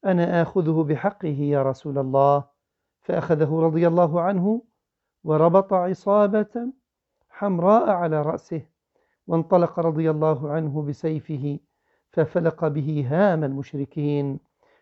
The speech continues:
ثم جعل رضي الله عنه يمشي وهو يتبختر بين الصفوف معتزاً بدينه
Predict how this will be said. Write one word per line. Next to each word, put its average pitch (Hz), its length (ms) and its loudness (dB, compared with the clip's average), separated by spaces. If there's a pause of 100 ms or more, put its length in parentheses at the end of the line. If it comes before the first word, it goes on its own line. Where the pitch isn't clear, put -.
(120)
ثم 160 280 0
جعل 151 300 2
رضي 151 360 0
الله 147 380 0
عنه 147 320 -2
يمشي 190 560 -2 (480)
وهو 160 320 2
يتبختر 156 920 -2 (340)
بين 143 260 -2
الصفوف - 760 -10 (480)
معتزاً 147 500 -2
بدينه 143 600 -2